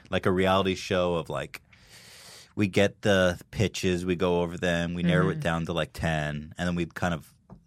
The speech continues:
Speaker 1: narrow it down to, to the top one that we'll end up
Speaker 2: And
Speaker 1: investing
Speaker 2: peop-
Speaker 1: in and becoming
Speaker 2: people
Speaker 1: partners in.
Speaker 2: watching live can also help vote.
Speaker 1: Yeah, we can even have votes, right?
Speaker 2: Mm-hmm.
Speaker 1: So we're not set up yet, but I,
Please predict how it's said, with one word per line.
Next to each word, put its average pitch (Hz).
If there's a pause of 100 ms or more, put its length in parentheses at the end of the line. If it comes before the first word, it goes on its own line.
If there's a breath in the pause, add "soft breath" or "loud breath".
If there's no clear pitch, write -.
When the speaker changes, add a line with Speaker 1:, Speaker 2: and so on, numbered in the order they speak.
(400)
Speaker 1:
narrow 92
it 80
down 85
to, 82 (120)
to 98
the 78
top -
one -
that 71
we'll 78
end 78
up 76
Speaker 2:
And 151
Speaker 1:
investing 226
Speaker 2:
peop- -
Speaker 1:
in 143
and -
becoming 202
Speaker 2:
people 202
Speaker 1:
partners 180
in. 196 (320)
Speaker 2:
watching 160
live 170
can 165
also 165
help 170
vote. 170
Speaker 1:
Yeah, 151
we 104
can 120
even 120
have 107
votes, - (200)
right? 76
Speaker 2:
Mm-hmm. 156 (840 soft breath)
Speaker 1:
So 127
we're 117
not 131
set 127
up 104
yet, 87 (360)
but 92
I, 90